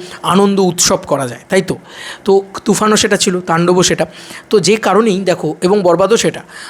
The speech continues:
তো যে কারণেই দেখো আজকে শাকিব খানকে নিয়ে আবার সেলিব্রেশন করার জায়গা রয়েছে। এবং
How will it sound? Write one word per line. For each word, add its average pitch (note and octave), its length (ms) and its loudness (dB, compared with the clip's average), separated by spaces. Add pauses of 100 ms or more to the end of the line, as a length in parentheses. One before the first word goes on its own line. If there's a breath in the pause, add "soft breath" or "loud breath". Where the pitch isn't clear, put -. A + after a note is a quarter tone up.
(100)
তো G#3 80 -2
যে G3 160 2
কারণেই G#3+ 380 2
দেখো F3+ 240 0
আজকে D#3 400 -2
শাকিব E3+ 340 -4
খানকে G#3+ 240 -2
নিয়ে G3+ 120 0
আবার G3 120 2
সেলিব্রেশন F#3 460 0
করার F#3 200 2
জায়গা F3 200 2
রয়েছে। F3+ 240 2
এবং G3 240 2